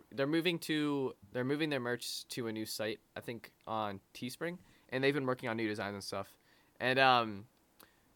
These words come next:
so that should be maybe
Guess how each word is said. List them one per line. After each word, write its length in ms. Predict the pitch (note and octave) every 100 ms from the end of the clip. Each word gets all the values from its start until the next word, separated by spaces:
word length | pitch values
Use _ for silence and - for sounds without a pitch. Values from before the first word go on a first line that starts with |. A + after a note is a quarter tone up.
| _ _ -
so 300 | - C3+ C3+
that 160 | E3
should 400 | - - A3 G3+
be 180 | G#3 F3 _ _ _ - _ -
maybe 600 | C3 C3 C3 D3+ F#3 F#3+